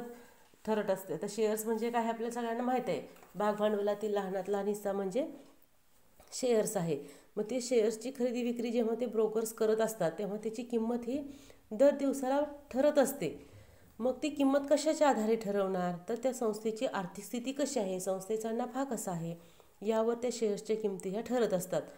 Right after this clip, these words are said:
मग जर आपला नफा किंवा प्राप्ती जास्त असेल, आपलं goodwill जर मार्केटमध्ये चांगलं असेल तर अल्टिमेट-, automatic काय होतं तर आपल्या शेअर्सच्या किमती आहेत त्या वाढलेल्या दिसून येतात. म्हणजेच आपल्या संस्थेची काय होते तर प्रतिष्ठा वाढते किंवा नावलौकिक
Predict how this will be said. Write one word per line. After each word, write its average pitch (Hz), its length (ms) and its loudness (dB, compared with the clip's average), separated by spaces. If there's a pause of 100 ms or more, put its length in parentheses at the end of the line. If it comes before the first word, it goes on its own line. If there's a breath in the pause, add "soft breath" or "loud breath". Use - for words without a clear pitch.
(240 loud breath)
मग 220 80 0
जर 247 160 4
आपला 269 240 2
नफा 233 300 -2
किंवा 247 220 -4
प्राप्ती 240 380 -4
जास्त 226 260 -2
असेल, 208 240 -2
आपलं 208 240 0
goodwill 214 300 0
जर 247 120 -2
मार्केटमध्ये 226 560 0
चांगलं 214 340 0
असेल 180 520 -4 (180)
तर 226 80 -2
अल्टिमेट-, 214 480 0
automatic 220 420 0
काय 220 100 0
होतं 208 200 -2
तर - 60 -4
आपल्या 202 260 -2
शेअर्सच्या 190 400 -4
किमती 190 300 -4
आहेत 180 260 -2
त्या 285 120 -2 (340 loud breath)
वाढलेल्या 190 560 0 (160)
दिसून 214 280 2
येतात. 175 320 -2
म्हणजेच 196 320 -4
आपल्या 233 240 -2
संस्थेची 190 480 -6
काय 185 160 -6
होते 180 300 -4
तर 277 120 2 (400 loud breath)
प्रतिष्ठा 214 500 0
वाढते 185 300 0
किंवा 196 240 -4
नावलौकिक 190 640 -4